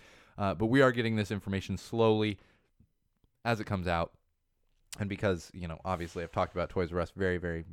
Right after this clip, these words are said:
very much on the show, uh, that, that's why I bring it up.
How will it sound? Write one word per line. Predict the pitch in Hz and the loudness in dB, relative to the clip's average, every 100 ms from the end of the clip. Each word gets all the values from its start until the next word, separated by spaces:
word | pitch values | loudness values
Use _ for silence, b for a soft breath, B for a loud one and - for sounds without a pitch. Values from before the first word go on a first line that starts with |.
| - | -6
very | 98 92 | -4 -2
much | 90 - | -2 -4
on | 85 | -8
the | |
show, | 90 92 85 b b b b b | -6 -4 -6 b b b b b
uh, | 90 85 80 76 - - | -6 -4 -6 -8 -14 -12
that, | 87 90 87 | -6 -4 -4
that's | 92 | -4
why | 95 85 | -2 -4
I | |
bring | 82 80 | -4 -8
it | 80 | -8
up. | 73 | -10